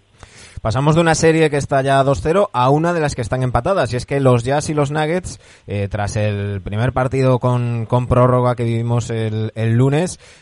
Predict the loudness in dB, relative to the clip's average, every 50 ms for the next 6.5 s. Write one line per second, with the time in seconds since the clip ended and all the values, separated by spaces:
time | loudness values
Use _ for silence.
0 | _ -8 -6 -4 -4 -2 -2 -2 -2 -2 -4 -4 -6 -6 -6 -6 -4 -4 -4 -2
1 | -2 -2 -2 0 0 0 2 2 2 2 2 2 2 0 0 0 0 2 4 4
2 | 2 2 -2 _ _ _ -12 -4 0 4 4 4 4 4 2 2 2 2 0 -2
3 | -4 -6 -6 -6 -6 -6 -6 -6 -8 -8 -8 -8 -6 -4 -2 -2 -2 -2 0 0
4 | 0 0 -2 -2 0 0 0 0 0 -2 -2 0 0 -2 -2 -2 -2 -2 -2 -2
5 | -4 -4 -4 -4 -4 -4 -4 -2 -2 -2 -2 -2 -2 0 0 0 0 0 -2 -2
6 | 0 2 4 4 4 4 2 0 -2